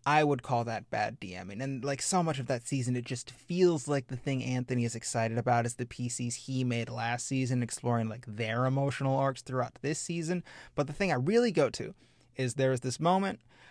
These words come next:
where Taylor Swift, who is a ranger, was trying to do, like, a thing. And the player, Jimmy Wong, kept, or Freddie,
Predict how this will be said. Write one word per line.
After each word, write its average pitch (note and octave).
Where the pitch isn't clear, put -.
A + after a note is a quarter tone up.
where A#2+
Taylor D#3
Swift, C#3
who C3+
is B2
a C3
ranger, A2+
was A#3
trying D#3+
to D3
do, B2+
like, A#2
a C3
thing. F#2+
And A#2
the B2+
player, C#3+
Jimmy D3
Wong, C3
kept, -
or B2+
Freddie, A2+